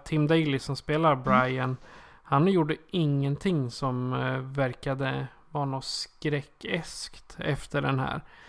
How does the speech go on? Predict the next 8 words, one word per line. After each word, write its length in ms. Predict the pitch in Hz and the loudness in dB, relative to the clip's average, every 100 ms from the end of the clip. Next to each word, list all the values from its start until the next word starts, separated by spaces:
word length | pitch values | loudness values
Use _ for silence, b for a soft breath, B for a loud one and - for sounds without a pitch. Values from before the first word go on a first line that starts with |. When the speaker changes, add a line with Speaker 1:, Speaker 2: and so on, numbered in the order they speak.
| 180 B - _ | -18 B -20 _
Speaker 1:
Däremot 540 | - 156 185 180 151 - | 6 8 8 8 6 2
gjorde 200 | 151 143 | 2 4
han 240 | 143 139 | 4 4
röster 560 | 151 156 - - - 202 | 4 2 0 -4 -2 -4
till 200 | 139 139 | -2 0
en 120 | 139 | 2
massa 580 | 139 135 - 143 135 131 | 2 0 0 2 4 2
superhjältespel. 1400 | - 170 - 143 - 135 - 139 - - 277 - 160 | 0 -2 0 0 0 0 -4 -6 -4 -6 -6 -6 -8